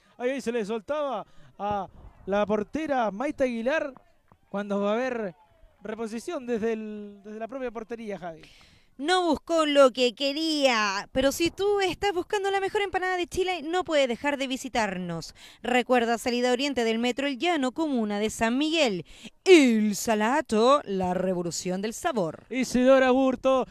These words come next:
Speaker 1: el fútbol que lo comanda la Universidad de Chile, por medio de Burto, otra para Ailín Díaz. Aquí se vienen las chonchitas, las románticas viajeras. Bien para cortar todo, Tonka Diócares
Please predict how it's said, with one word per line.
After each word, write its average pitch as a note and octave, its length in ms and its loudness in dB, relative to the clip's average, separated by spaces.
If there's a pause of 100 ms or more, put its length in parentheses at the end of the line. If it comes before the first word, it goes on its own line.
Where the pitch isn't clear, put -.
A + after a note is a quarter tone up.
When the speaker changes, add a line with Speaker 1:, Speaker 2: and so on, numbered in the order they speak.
(100)
Speaker 1:
el B3 160 -2
fútbol B3 260 -2
que B3+ 80 -6
lo C4 140 4
comanda B3+ 480 -2
la C4 260 0
Universidad C4 800 -2
de B3+ 120 0
Chile, C4 440 -2 (260)
por A#3+ 160 -2
medio C4+ 200 2
de C4 80 4
Burto, C4 580 6
otra B3+ 180 0
para C4 240 2
Ailín B3+ 260 -2
Díaz. C4 560 -2 (500)
Aquí A#3 200 2
se B3 160 4
vienen C4 280 0
las C4+ 120 4
chonchitas, B3+ 500 2
las B3+ 140 0
románticas C4 720 0
viajeras. A#3 480 -2 (280)
Bien A#3 240 -10
para A#3 200 -2
cortar A#3 340 -2
todo, A#3 300 4
Tonka A#3 360 -6
Diócares A#3 520 -10